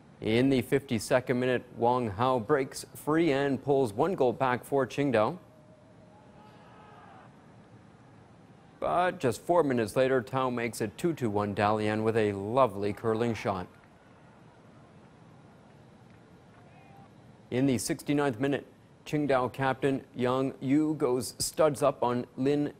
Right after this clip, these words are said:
Liangming and receives a red card.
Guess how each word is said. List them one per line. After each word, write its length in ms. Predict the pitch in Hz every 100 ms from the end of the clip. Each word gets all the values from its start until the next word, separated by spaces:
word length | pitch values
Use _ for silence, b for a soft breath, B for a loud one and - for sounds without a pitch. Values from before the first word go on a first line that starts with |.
| -
Liangming 840 | 117 120 120 113 117 127 135 180
and 240 | 147 113 107
receives 460 | 104 135 120 95
a 60 | 95
red 320 | 101 101 90 -
card. 400 | 143 104 117 175